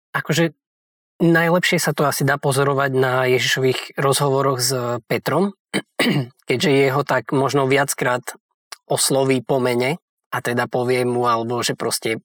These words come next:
Peter je ten, ktorý vystúpi z tej lode na rozbúrené more a, a, a proste sa tam viackrát vystupuje, a, tak špeciálne. Ja asi najradšej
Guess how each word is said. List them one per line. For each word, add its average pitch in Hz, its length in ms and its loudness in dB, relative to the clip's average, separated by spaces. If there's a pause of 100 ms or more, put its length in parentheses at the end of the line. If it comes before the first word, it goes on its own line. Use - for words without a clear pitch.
Peter 120 280 -2
je 120 140 0
ten, 117 140 -4
ktorý 120 320 -4
vystúpi 117 520 -2
z - 100 -4
tej 117 160 -2
lode 113 300 -4 (100)
na 110 260 -4
rozbúrené 120 520 -4
more 117 400 -4 (560)
a, 123 120 -4 (300)
a, - 200 -6 (200)
a - 220 -20
proste - 240 -4
sa - 120 -4
tam 120 200 -4
viackrát 139 400 -4
vystupuje, 120 560 -4 (560)
a, 117 140 -6 (800)
tak - 160 -6
špeciálne. 120 840 -4 (400)
Ja 160 240 2
asi 165 260 -2
najradšej 147 840 2